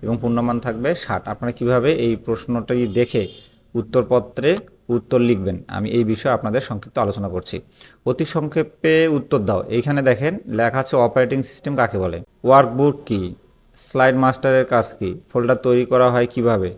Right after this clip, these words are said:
রিসাইকেল বিন কি? এইচএসডি এর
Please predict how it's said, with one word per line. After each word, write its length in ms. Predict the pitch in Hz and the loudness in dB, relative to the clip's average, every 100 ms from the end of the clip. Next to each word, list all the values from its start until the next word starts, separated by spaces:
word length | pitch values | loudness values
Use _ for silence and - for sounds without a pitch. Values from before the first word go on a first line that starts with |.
| - _ _ 113 | -16 _ _ 0
রিসাইকেল 640 | 123 123 135 135 131 131 | 2 2 -2 0 0 0
বিন 360 | 117 123 127 123 | 2 2 2 -2
কি? 320 | - 107 92 - _ _ _ _ _ _ _ _ | -2 -4 -4 -12 _ _ _ _ _ _ _ _
এইচএসডি 640 | 120 127 131 131 123 131 | 2 2 2 0 0 2
এর 80 | 131 | 2